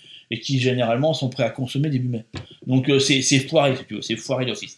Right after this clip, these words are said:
Un légume primeur, c'est un légume qui se, qui se développe rapidement, de manière intense et fort, et quand tu le mets en terre, il finit son développement.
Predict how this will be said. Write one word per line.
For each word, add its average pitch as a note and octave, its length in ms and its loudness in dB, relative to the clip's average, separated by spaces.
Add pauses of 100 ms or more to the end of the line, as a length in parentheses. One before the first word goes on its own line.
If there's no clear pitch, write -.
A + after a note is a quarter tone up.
(360)
Un C3 80 4
légume A#3 320 4
primeur, G#3+ 560 0
c'est D#3+ 80 -2
un - 20 0
légume E3+ 240 2
qui C#3 100 -4
se, D3+ 100 -4
qui C#3 200 -6
se C#3+ 100 -6
développe C#3+ 480 4 (440)
rapidement, G3 880 0 (180)
de B2+ 80 -2
manière A2 480 -2
intense F3 560 0
et C3 120 2
fort, D3 380 0
et - 40 -6
quand A#2 160 -6
tu A#2+ 100 -6
le A2+ 80 -4
mets A2+ 80 0
en G2+ 120 -4
terre, D#3 380 0 (200)
il - 120 -10
finit F#3 340 -4
son F3+ 100 -2
développement. D3+ 480 -4